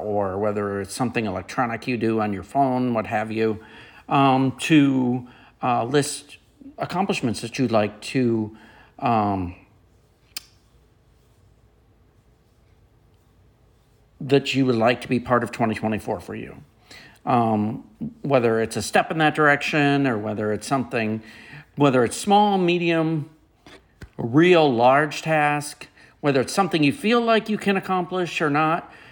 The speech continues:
just if it's something that comes to mind that you want to accomplish in twenty twenty-four, just write it down. And, um,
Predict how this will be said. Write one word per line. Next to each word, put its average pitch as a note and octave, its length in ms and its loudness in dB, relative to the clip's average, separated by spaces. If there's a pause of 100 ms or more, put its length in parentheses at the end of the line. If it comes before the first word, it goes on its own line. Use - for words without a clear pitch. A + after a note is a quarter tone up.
(160)
just G3 180 -4
if A3 80 2
it's G#3+ 140 0
something A3+ 260 -2
that G#3 140 -4
comes G3 220 -4
to F#3+ 80 -4
mind D#3+ 280 0
that D#3+ 200 -6
you C#3+ 100 2
want C3 200 2
to D3 60 -8
accomplish B2+ 460 -6
in C3 40 -4
twenty A#2+ 280 -6
twenty-four, B2 480 -4
just B2+ 240 -8
write A2 160 0
it A#2+ 100 -8
down. D#3 340 -2 (800)
And, C#3+ 520 4
um, A#2+ 480 2